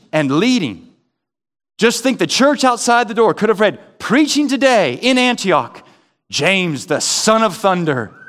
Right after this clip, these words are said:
Preaching today, James, one of Jesus's inner circle. That'll grow a church, right? And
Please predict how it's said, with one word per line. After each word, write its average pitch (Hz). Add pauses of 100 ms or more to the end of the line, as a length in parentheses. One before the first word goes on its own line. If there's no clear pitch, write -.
(880)
Preaching 277
today, 247 (260)
James, 202 (220)
one 233
of 220
Jesus's 208
inner 220
circle. 202 (1080)
That'll 190
grow 160
a 147
church, 208
right? 165 (2250)
And -